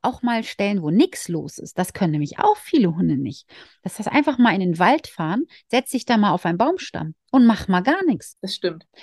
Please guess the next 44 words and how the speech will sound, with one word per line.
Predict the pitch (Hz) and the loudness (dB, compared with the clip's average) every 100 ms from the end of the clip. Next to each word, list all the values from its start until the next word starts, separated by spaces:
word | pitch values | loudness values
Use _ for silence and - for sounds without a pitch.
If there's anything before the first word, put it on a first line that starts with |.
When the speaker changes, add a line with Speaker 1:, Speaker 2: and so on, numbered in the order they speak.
| - | -4
Speaker 2:
Ich | 202 | 4
Speaker 1:
Und | |
Speaker 2:
überleg | 214 269 - | 6 6 2
Speaker 1:
da | 226 | -2
Speaker 2:
grad, | - | -2
was | 165 | -4
Pitti | - 175 | -2 -2
machen | 160 170 165 | -2 -4 -4
würde. | 170 170 202 - - | 0 2 0 -6 -6
<laughs> | 294 - 359 - 320 _ 320 - | -2 0 0 0 -2 _ -8 -2
Speaker 1:
Ja, | 190 185 | 2 2
das | 156 | 2
musst | 208 220 | -2 4
du | 294 | 6
mal | 240 | 6
Speaker 2:
Der | 202 190 | 4 4
wird, | 214 | 2
Speaker 1:
ausprobieren. | 202 190 - - | 0 -4 -6 -4
Speaker 2:
der, | 214 214 - | -4 -4 0
also | - 214 | 0 4
bin | 240 | 4
ich | |
mir | 226 | 4
sehr | 202 208 | 2 2
sicher, | 196 190 | 2 0
der | 180 | 0
wird | 202 - _ - | -4 -6 _ -8
das | 196 202 - | -6 -6 2
Wälzen | 196 196 202 | 4 4 0
anfangen | 185 190 190 175 180 170 | -2 -4 -2 -2 -2 -6
und, | - 160 160 - | -6 -6 -6 -8
und, | 151 160 - - - - 226 - | -8 -8 -14 -20 -20 -18 -16 0
äh, | 160 160 156 156 - | 2 4 4 4 0
bellen | 165 196 220 196 | 2 2 4 2
wird | 180 | 2
er, | |
glaub | 208 185 | 2 2
ich, | 170 | 2
auch | 190 | 0
anfangen. | 175 175 165 165 | -2 -8 -10 -4
Glaub | 180 185 | -2 0
ich, | |
ja. | 175 160 - 196 | -2 -4 -4 0
Hm? | 196 254 | 0 0